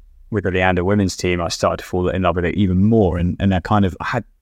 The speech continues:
I had such a good time there, honestly. And I kind of, felt really well supported by them. And then, um, uh, Rossi, the coach, Ross Hunter, uh, Rich Chambers, like, they were just, you know, they were kind of,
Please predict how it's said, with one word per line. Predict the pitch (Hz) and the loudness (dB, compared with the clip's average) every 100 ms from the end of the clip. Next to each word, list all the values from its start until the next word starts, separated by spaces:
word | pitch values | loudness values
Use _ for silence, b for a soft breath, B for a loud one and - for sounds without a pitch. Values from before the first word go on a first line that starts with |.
| _ | _
I | - 107 | -16 -10
had | 123 - | -6 -4
such | - - 113 104 | -4 -2 -4 -4
a | |
good | 92 85 | -4 -4
time | 90 87 82 | -2 -2 -2
there, | 82 | -4
honestly. | 90 90 - 85 | -4 -4 -6 -4
And | 90 | -4
I | |
kind | - 95 | -4 -2
of, | 87 - _ _ - _ - _ _ - | -4 -6 _ _ -20 _ -20 _ _ -2
felt | 107 98 | 0 2
really | 110 107 98 | 4 4 4
well | 95 | 2
supported | 87 - 95 87 | 0 -2 -2 0
by | 87 85 | 2 2
them. | 92 92 92 | 2 2 0
And | 90 | -2
then, | 87 85 85 - - - | -4 -6 -8 -12 -18 -6
um, | 90 85 82 82 80 82 - - - - - - - _ - | -4 -2 -2 -6 -10 -14 -18 -20 -20 -20 -20 -20 -20 _ -6
uh, | 87 80 80 | -2 -2 -2
Rossi, | 95 - 95 92 90 | -2 -2 0 0 0
the | |
coach, | 85 - 92 90 80 - - 95 | -2 2 2 2 0 -6 -6 -4
Ross | 98 90 | -4 -2
Hunter, | 92 92 - 90 87 87 85 | 0 0 0 -2 0 -2 -2
uh, | 85 82 | -2 -2
Rich | 85 87 - | -4 -6 -4
Chambers, | 92 87 87 85 82 - | -2 -2 -2 -2 -4 -6
like, | 87 85 | -4 -2
they | 95 | -2
were | 92 | -2
just, | 92 90 - - - - - - | -4 -8 -10 -16 -20 -20 -20 -12
you | 101 | -6
know, | 90 | -4
they | 92 | -2
were | 95 | -2
kind | - 127 | 2 2
of, | 104 | 2